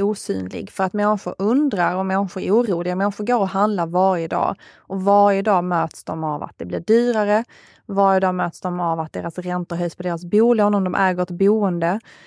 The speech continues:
Eh, de möts av att, eh, liksom styrräntan som de plötsligt behöver ha en relation till, som man inte har haft på flera decennier, eh, kommer att höjas,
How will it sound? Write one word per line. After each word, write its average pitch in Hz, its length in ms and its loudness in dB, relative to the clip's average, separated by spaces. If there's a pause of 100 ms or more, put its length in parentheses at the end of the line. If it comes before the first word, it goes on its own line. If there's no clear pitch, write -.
(200)
Eh, 175 420 0
de 185 360 0
möts 175 400 -2
av 170 280 0
att, - 380 -4
eh, 160 540 -2
liksom 175 240 -8
styrräntan 196 1000 -2
som 190 140 -8
de 180 100 -2
plötsligt 180 240 -4
behöver 180 200 0
ha 175 80 0
en 175 80 -4
relation 180 560 -2
till, 175 320 -2 (200)
som - 160 -6
man 190 140 0
inte 185 120 -4
har 175 60 -4
haft 185 200 -2
på 196 80 -4
flera 185 160 -2
decennier, 175 540 -6 (340)
eh, - 120 -18
kommer 208 300 0
att 185 120 -4
höjas, 208 640 -2